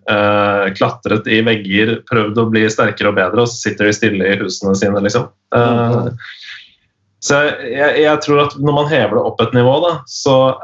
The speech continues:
Speaker 1: er, står vi i en situasjon som er utrolig, liksom, eh, økonomisk utfordrende for veldig mange klubber, som du er inne på her,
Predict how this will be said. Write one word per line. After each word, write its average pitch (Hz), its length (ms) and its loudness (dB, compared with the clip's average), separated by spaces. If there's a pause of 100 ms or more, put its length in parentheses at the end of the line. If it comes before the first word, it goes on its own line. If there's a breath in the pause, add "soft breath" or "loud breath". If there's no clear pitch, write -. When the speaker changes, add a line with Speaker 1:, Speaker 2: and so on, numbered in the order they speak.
(160)
Speaker 1:
er, 117 140 2
står 107 320 0
vi 107 60 2
i - 20 2
en 117 60 0
situasjon 120 440 0
som 117 160 0
er 127 200 2
utrolig, 117 600 0
liksom, 107 400 -2 (600 loud breath)
eh, 120 480 0
økonomisk 123 640 2
utfordrende 123 440 0
for 147 120 -2
veldig 117 280 0
mange 104 200 0
klubber, 104 240 -2
som 135 160 -4
du 123 60 4
er 123 120 4
inne 95 180 -4
på 107 120 -2
her, 180 180 -2